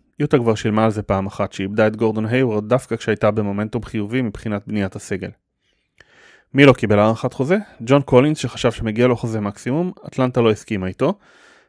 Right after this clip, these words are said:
ואפילו הביאה שחקן בעשרים מיליון דולר על העמדה שלו. זה ממש לא הולך להיגמר טוב. גם אם אטלנטה רק רוצה לראות את קולינס עוד עונה, השחקן יראה את זה כפגיעה קשה במעמד שלו. ההנחה שלי היא שאטלנטה לא מתכוונת לתת לקולינס את החוזה שהוא מבקש,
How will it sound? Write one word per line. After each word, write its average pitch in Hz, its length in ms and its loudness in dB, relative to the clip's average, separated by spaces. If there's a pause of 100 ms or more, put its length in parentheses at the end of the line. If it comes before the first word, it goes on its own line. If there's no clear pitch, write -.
(100)
ואפילו 139 340 4
הביאה 135 240 6
שחקן 131 380 -2
בעשרים 139 300 0
מיליון 131 240 4
דולר 120 260 6
על 107 80 4
העמדה 101 280 2
שלו. 92 280 -8 (360)
זה 123 120 -6
ממש 127 300 0
לא 110 60 2
הולך 101 200 -2
להיגמר 95 320 -2
טוב. 92 240 -12 (680)
גם 143 140 4
אם 143 100 4
אטלנטה 127 400 2
רק 107 200 0
רוצה 107 260 0
לראות 117 300 -2
את 104 80 -6
קולינס 104 400 -2
עוד 101 120 -2
עונה, 120 200 0 (400)
השחקן 120 460 -2
יראה 101 140 0
את 101 60 0
זה 104 80 -6
כפגיעה 104 420 0
קשה 101 380 -4 (200)
במעמד 98 500 -4
שלו. - 360 -16 (640)
ההנחה 113 340 2
שלי 139 200 2
היא 120 80 2
שאטלנטה 117 460 -2
לא 131 120 2
מתכוונת 107 500 -2
לתת 107 240 -8
לקולינס 104 400 -4
את 104 80 -14
החוזה 107 260 -6
שהוא 104 220 -4
מבקש, 98 580 -6